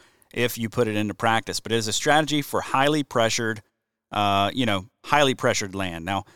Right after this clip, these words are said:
I will say this is gonna depend on having some pretty consistent pressure on a piece of property. A lot of our W M As here in the South, they'll have a lot of pressure for the four-day gun season,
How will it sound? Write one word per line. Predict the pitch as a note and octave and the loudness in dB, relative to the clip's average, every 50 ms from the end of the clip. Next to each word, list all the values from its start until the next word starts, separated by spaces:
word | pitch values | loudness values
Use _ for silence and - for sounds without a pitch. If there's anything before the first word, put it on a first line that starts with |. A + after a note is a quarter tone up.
| _ _ _ - | _ _ _ -2
I | A2 A#2 A#2+ | 0 0 2
will | A2+ C3+ D3 D3+ | 4 6 6 6
say | - - C3 A#2 A2+ A2 | 6 4 4 4 4 2
this | G2+ F2+ A2 A#2+ - - | 0 -2 -2 -2 0 0
is | C3+ A#2+ | -2 0
gonna | A#2+ C3 B2+ A#2+ | 0 0 0 0
depend | A2+ A2+ - B2+ B2+ B2 A#2 A2 | -2 -2 -2 -2 0 0 0 2
on | G#2+ G#2+ G#2+ G2+ F#2+ | 2 2 2 0 0
having | - C3 B2+ A2+ A2 A2+ G#2 | 0 2 2 2 2 0 -4
some | - - G2+ F2 | -4 -4 -6 -8
pretty | - - C3+ C3 B2+ B2+ B2 | -8 -6 -4 -4 -2 -2 -4
consistent | - - A#2 G#2+ - - A2 G2+ - - G#2+ - | -4 -6 -6 -4 -4 -4 -2 -4 -4 -6 -6 -8
pressure | - A2 G2+ F#2 - - G#2 | -6 -6 -4 -4 -4 -4 -6
on | F#2 F2 | -6 -6
a | F2 | -8
piece | - F#2 - - | -10 -12 -14 -12
of | - | -10
property. | - - B1 B1 - - - - - _ _ _ _ _ _ _ _ _ _ - | -10 -8 -8 -10 -12 -14 -18 -20 -20 _ _ _ _ _ _ _ _ _ _ -6
A | - A2 | -2 0
lot | A2+ A#2 A#2 C#3 C#3+ | 4 6 6 6 6
of | D3+ | 8
our | D#3+ D3+ | 6 6
W | C3+ B2 C#3 C3+ C3 C3+ | 6 6 4 4 4 4
M | B2+ C3 | 2 2
As | B2+ B2+ A#2+ A2+ | 2 2 0 0
here | - C3 | 0 0
in | B2 A#2+ | 0 0
the | A#2 | 0
South, | - - B2+ A#2 A2+ A2+ A2 - - - _ _ _ _ _ _ _ _ _ _ _ _ _ _ _ _ _ | 2 4 4 6 6 6 4 2 -2 -10 _ _ _ _ _ _ _ _ _ _ _ _ _ _ _ _ _
they'll | C3 C#3 | 4 4
have | C3+ C#3 C3 | 6 6 6
a | B2 | 6
lot | A#2+ A#2+ B2+ | 6 6 6
of | B2+ | 6
pressure | - - C#3 C3 B2+ - D#3 C#3 | 4 2 2 2 2 2 2 0
for | - - B2 | 0 0 -2
the | G#2 F#2 | -2 -2
four-day | - - - C3+ C3 B2+ A#2 A#2+ A2+ A2+ | -4 -2 -2 0 2 2 2 2 0 0
gun | A2 A#2+ A#2+ A#2 A#2+ | 0 0 0 0 0
season, | A#2+ - C#3 C#3 C3 C#3 D3+ D#3+ D#3 | 0 0 0 0 0 0 0 0 -2